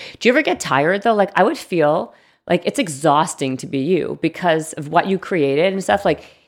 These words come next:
it's like the, you know, it's an obvious, like I said, it's a huge media, entertainment, celebrity site,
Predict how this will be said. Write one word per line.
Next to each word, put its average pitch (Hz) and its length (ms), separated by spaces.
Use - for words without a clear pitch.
it's - 200
like 175 160
the, - 180
you 180 120
know, 135 180
it's 143 160
an 151 120
obvious, 156 420
like 156 140
I 147 60
said, 147 280
it's 131 140
a 156 40
huge 165 500
media, 151 560
entertainment, 143 680
celebrity 139 760
site, - 460